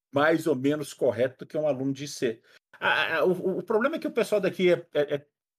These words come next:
é realmente é muito bem formado. Então, vamos botar o seguinte, o, o, você fazer um argumento de autoridade, um argumento de achismo e achar que isso vai passar quieto, o, o grupo não aceita. O gru-, <laughs> o grupo já foi feito de tal forma que ele não,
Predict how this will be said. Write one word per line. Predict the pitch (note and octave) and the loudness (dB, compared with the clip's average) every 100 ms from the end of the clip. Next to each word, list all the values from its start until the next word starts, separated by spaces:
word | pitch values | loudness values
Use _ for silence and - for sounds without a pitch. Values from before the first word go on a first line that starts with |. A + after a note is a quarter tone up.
| - | -6
é | |
realmente | C3+ A#3 G3 F#3+ | 0 2 2 -2
é | |
muito | D#3+ A#3 F#3+ | 0 0 0
bem | A3 | -2
formado. | - G#3 D3 D#3 C3+ | 0 -2 2 0 0
Então, | - F#3 | -4 -4
vamos | F3+ | -4
botar | F3 F3 | -4 -4
o | |
seguinte, | D#3+ D3 C#3 - _ _ _ | -4 -6 -6 -10 _ _ _
o, | - | -12
o, | - - C#3+ | -8 -6 -2
você | G#3 | -2
fazer | G3+ G#3+ G#3 | 2 2 2
um | G3 G3+ | 2 0
argumento | F3 F3 F3 D3 E3 - | 0 2 0 2 -2 -4
de | C3+ | 0
autoridade, | D3+ C#3+ D3+ C3+ A#2+ B2 A#2+ | 0 2 -2 2 4 2 2
um | C3 C3+ | 0 2
argumento | C#3 A#2+ B2 C3+ C3 | 0 0 -2 -2 -4
de | A#2 | -2
achismo | C#3 B2 - D3+ C#3+ A2+ A2+ A#2 | 0 0 -6 -4 -4 -4 -6 -2
e | C3 | 0
achar | C3+ - C#3+ | 0 2 0
que | - | -2
isso | C3 B2+ | -8 0
vai | C#3 | 0
passar | - C3+ - B2+ | 0 -4 0 0
quieto, | A#2+ - E3 E3 - - _ _ | -2 0 0 0 -8 -20 _ _
o, | E3 E3+ E3+ | -6 -2 -2
o | F3 | -2
grupo | E3+ F#3+ G3 F#3 | 0 -2 -2 -2
não | F3 | -2
aceita. | - D3 D3 D3 - _ | 0 0 -2 -4 -14 _
O | - | -14
gru-, | B2+ D#3 - D3+ C#3 | -6 -6 -6 -12 -14
<laughs> | - - - | -16 -14 -6
o | |
grupo | C#3 F#3+ F3 | -2 -2 2
já | F3+ | 0
foi | - F#3 | 4 0
feito | F3+ - F#3+ G3 D3+ | 0 2 2 2 -2
de | C#3 | -6
tal | - E3 | 0 2
forma | C#3+ - D3 E3+ C3 A#2 A#2 | 2 2 2 2 0 -4 -6
que | - C#3 C#3 C#3 - | -8 -2 -2 -2 0
ele | C#3 C#3 D3 | 0 2 -2
não, | C#3+ D3+ | -4 -4